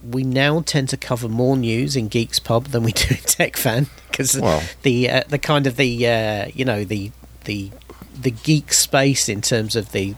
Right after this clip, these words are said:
Speaker 1: media industry is so much more busy than what's going on in, in
Speaker 2: Oh,
Speaker 1: tech at the moment.
Speaker 2: well, I mean, it's a,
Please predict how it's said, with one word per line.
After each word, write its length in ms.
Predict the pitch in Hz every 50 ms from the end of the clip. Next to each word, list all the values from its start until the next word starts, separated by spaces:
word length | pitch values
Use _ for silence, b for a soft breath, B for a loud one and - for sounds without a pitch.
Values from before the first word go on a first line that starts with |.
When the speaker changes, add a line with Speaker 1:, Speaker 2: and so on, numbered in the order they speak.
| - -
Speaker 1:
media 580 | 113 113 127 139 143 139 - 120 101 95 90 - -
industry 540 | 117 107 101 98 107 - - - 101 95
is 80 | 95 95
so 220 | - - - 127
much 220 | 131 135 113 - -
more 120 | 117 104
busy 400 | 92 - - 123 127 120 113 98
than 140 | 90 92 92
what's 160 | 95 - -
going 240 | - 120 104 101 101
on 100 | 101 95
in, 160 | 92 95 98 - -
in 80 | - 117 120
Speaker 2:
Oh, 100 | 139 120
Speaker 1:
tech 180 | 123 - -
at 40 | 117
the 80 | 101 98
moment. 40 | 95 143 98 90
Speaker 2:
well, 20 | 87
I 60 | 92
mean, 180 | 92 92 92 92
it's 180 | 92 85 -
a, 220 | 92 85 80 76